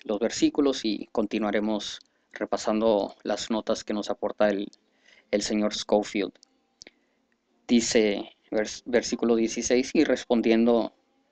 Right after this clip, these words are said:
Simón Pedro, dijo, "Tú eres el Cristo, Ha-Mashiach, el Hijo del Dios viviente, Ben Ha-Elohim,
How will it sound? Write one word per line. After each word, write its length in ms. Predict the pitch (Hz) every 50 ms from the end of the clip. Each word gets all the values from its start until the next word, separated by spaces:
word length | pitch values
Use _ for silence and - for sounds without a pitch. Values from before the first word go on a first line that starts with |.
| _ _ _ _ _ _ _ _
Simón 580 | - - - - 127 123 120 117 113 110 107 -
Pedro, 400 | - 127 123 123 123 127 135 - _ _ _ _ _
dijo, 340 | - 120 123 117 - 107 104
"Tú 220 | - - 135 139
eres 200 | 139 160 165 -
el 120 | - 117 -
Cristo, 520 | - - 160 180 185 - - 165 - - - _ _ _ _ _ _ _ _ _ _ _ _ _ _ _
Ha-Mashiach, 920 | - - 135 131 135 135 131 127 - - - 165 143 123 - - - - - - _ _ _ _ _ _ _ _ _ _ _ _ _ _ _
el 240 | - 113 107 117 123
Hijo 380 | 139 170 196 - - 160 151 143
del 160 | 131 120 110
Dios 260 | 120 120 110 - -
viviente, 580 | - 123 117 113 107 104 - - 90 - - _ _ _ _ _ _ _
Ben 360 | - - - 120 127 139 143
Ha-Elohim, 880 | 127 - 131 127 123 120 123 120 113 - - - 165 156 147 - -